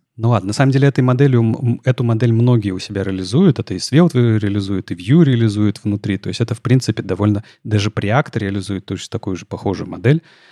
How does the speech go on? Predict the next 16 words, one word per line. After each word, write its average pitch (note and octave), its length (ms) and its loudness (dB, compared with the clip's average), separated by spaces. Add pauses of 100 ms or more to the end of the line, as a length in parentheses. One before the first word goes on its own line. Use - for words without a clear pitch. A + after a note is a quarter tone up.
(220)
А, F2+ 400 -4
поэтому A2+ 340 0
это, A2 140 -4
в - 80 -20
принципе, - 580 -2
вещь, C#3 360 0
которая, B2+ 340 0
как G#2+ 240 -6
бы, G#2+ 180 0
если B2 360 -2
она G#2 180 -4
появится G2+ 680 -4
в, F2 160 -10
э, F2 1040 -6
в G2+ 60 -16
браузере, B2 460 2